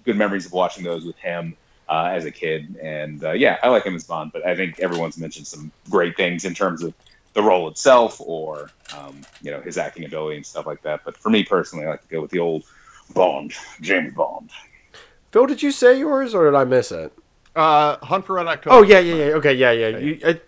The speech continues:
Speaker 2: I was like, I thought you did, and I was like, I don't wanna skip you by accident. Um,
Speaker 3: Yeah,
Speaker 2: al-,
Speaker 3: no,
Speaker 2: also
Speaker 3: it's, uh, that's it. Uh, it's, uh, I, I saw that. I love that movie. I think that that is the one Tom Clancy movie that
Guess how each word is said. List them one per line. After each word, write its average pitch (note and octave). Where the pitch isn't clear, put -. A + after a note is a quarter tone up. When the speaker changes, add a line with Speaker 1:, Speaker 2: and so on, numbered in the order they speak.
Speaker 2:
I E3
was E3+
like, E3+
I C#3
thought A3+
you A#3
did, G#3
and F#3
I E3+
was D3
like, C3
I B2+
don't D3+
wanna E3+
skip D3+
you A#2+
by A2
accident. G2+
Um, D#3
Speaker 3:
Yeah, D3+
Speaker 2:
al-, D#3
Speaker 3:
no, B2+
Speaker 2:
also -
Speaker 3:
it's, -
uh, G2+
that's C#3
it. D3
Uh, A#2
it's, A#2+
uh, -
I, G#2+
I C#3
saw E3
that. A#2+
I A#2+
love B2+
that G#2+
movie. F2+
I F#2+
think G#2
that G2+
that A2
is A2
the G2+
one A#2+
Tom A2
Clancy G#2
movie F#2
that F2